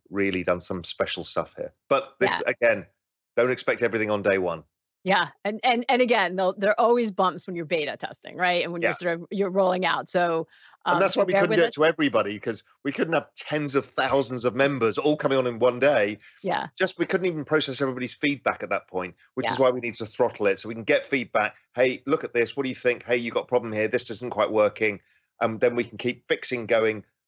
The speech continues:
Speaker 1: So then we can roll it out to more and more people. So it will be, it will be phased, but everybody will get it in
Speaker 2: Yeah,
Speaker 1: various
Speaker 2: it's been, it's been stressful, but now everyone's getting super jazzed about it. I think one of our, one of our, um, one of our users said, "So exciting,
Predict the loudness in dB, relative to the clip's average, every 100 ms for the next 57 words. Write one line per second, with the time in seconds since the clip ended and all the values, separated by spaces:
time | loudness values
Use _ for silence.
0 | -8 -2 2 2 -2 -2 2 2 4 2
1 | 0 0 0 0 -2 -6 -8 -6 -2 0
2 | 2 2 2 0 -2 0 2 2 2 2
3 | 2 2 -2 -8 _ _ _ _ 0 0
4 | 0 -16 _ _ _ _ _ _ _ -2
5 | -2 0 0 0 0 0 -2 _ _ _
6 | -8 0 2 2 0 0 0 0 0 0
7 | 2 2 4 2 2 2 4 4 2 2
8 | 0 -2 -4 -6 -8 -8 -6 -2 2 0
9 | 0 0 0 2 0 0 2 2 4 4
10 | 2 0 0 0 2 4 4 2 0 0
11 | 0 -2 -8 -10 -4 0 2 0 -2 -2
12 | -2 0 4 4 2 -4 _ -12 0 2
13 | 2 2 2 4 4 2 0 -2